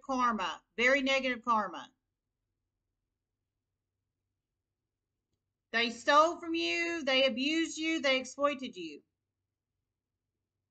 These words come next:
Okay, so you plug it in how it resonates. So, okay,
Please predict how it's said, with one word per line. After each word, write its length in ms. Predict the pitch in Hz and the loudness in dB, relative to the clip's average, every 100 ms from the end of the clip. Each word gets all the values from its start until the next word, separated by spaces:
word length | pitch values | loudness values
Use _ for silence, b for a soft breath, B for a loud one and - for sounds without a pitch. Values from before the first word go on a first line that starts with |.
| _ _ _ _ _ _ _ _ 185 | _ _ _ _ _ _ _ _ -14
Okay, 180 | 202 | -12
so 120 | 190 190 | -12 -12
you 160 | 220 | -12
plug 240 | 277 311 262 | -8 -6 -6
it 60 | 233 | -6
in 140 | 226 | -6
how 140 | 202 | -6
it 20 | 165 | -6
resonates. 460 | 196 170 156 143 | -10 -10 -14 -14
So, 480 | - - 175 175 175 - _ - | -18 -12 -8 -8 -10 -14 _ -12
okay, 320 | 214 208 - | -8 -8 -8